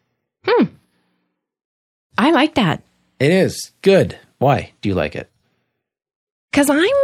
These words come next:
Speaker 1: all for a little bit of, you know, conflict and heat. It just makes things more exciting.
Speaker 2: Uh-huh.
Speaker 1: Just, you know, if I agreed with everything you said, it
Speaker 2: Yeah.
Speaker 1: would just be so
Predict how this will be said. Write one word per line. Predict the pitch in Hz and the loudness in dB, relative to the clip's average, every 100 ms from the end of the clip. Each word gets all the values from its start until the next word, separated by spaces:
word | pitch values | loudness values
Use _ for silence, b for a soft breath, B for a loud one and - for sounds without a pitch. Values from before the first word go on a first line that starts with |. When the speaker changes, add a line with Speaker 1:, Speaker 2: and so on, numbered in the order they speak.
| 523 | 0
Speaker 1:
all | 277 320 415 | 2 2 2
for | 415 320 320 320 | 0 -2 2 2
a | |
little | 262 254 294 403 | 2 2 2 0
bit | 359 294 320 | 0 0 2
of, | 302 285 _ _ _ _ - | 0 -4 _ _ _ _ -2
you | |
know, | 226 233 | 0 -2
conflict | - 180 196 202 202 - | -2 -2 -2 -2 -6 -4
and | 165 170 | -4 -2
heat. | 202 196 - | 0 -2 -2
It | 196 | -4
just | 262 | -2
makes | 392 415 | -2 -2
things | - 415 | -2 -2
more | 285 302 | 0 -2
exciting. | 294 - - - 226 233 165 - 139 - _ _ _ _ _ _ _ _ _ _ | -2 -6 -12 -2 0 0 -2 -4 -12 -18 _ _ _ _ _ _ _ _ _ _
Speaker 2:
Uh-huh. | - 95 - 151 - _ _ _ _ _ | -6 -4 -2 -4 -6 _ _ _ _ _
Speaker 1:
Just, | - 262 - - _ _ - | -2 -2 -4 -16 _ _ -4
you | 247 | 0
know, | 269 | 2
if | 285 | 0
I | 285 | 2
agreed | 339 240 196 214 247 | 0 2 0 0 2
with | 214 - | 0 0
everything | - 165 208 233 226 | -2 0 -2 -2 -2
you | 196 | -2
said, | 180 160 135 220 | -2 -2 0 -2
it | - | 0
Speaker 2:
Yeah. | 107 98 | 2 2
Speaker 1:
would | 95 | 2
just | 294 | 0
be | 453 | -4
so | 392 285 | -4 0